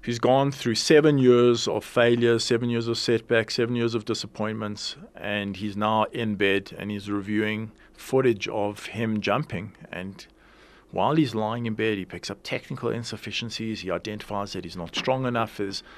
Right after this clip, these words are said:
there's, like, this fundamental overhaul of his reality.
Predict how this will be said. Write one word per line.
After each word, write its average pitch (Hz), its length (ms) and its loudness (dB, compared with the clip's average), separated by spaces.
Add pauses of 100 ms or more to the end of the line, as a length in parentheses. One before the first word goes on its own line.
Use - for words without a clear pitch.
(160)
there's, 117 300 -6
like, 113 220 -2
this - 180 -2
fundamental 139 960 4
overhaul 139 720 6
of 110 120 -2
his 120 200 -6
reality. 135 640 -4